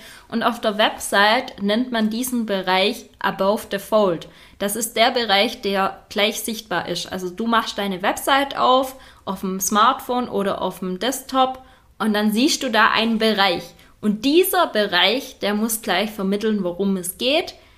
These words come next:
Da muss eine klare Message rein, kurz und knackig und dann geht's los.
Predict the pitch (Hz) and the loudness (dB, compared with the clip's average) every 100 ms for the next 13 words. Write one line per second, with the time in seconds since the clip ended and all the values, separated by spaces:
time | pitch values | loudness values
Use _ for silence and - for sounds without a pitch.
0 | _ - 202 220 302 269 220 220 202 185 | _ 0 2 4 2 -2 -2 2 2 2
1 | 180 233 - 277 - 262 240 240 240 240 | -2 -2 -2 -4 -4 2 4 4 0 -6
2 | - - 320 311 - 220 214 - 220 240 | -14 -2 -2 -2 -2 -2 -2 2 2 2
3 | 277 254 - - - - _ - 233 226 | -2 -6 -8 -18 -20 -20 _ 0 0 4
4 | 220 226 233 220 214 - 214 202 170 170 | 4 4 2 2 0 0 2 4 2 -4
5 | - | -14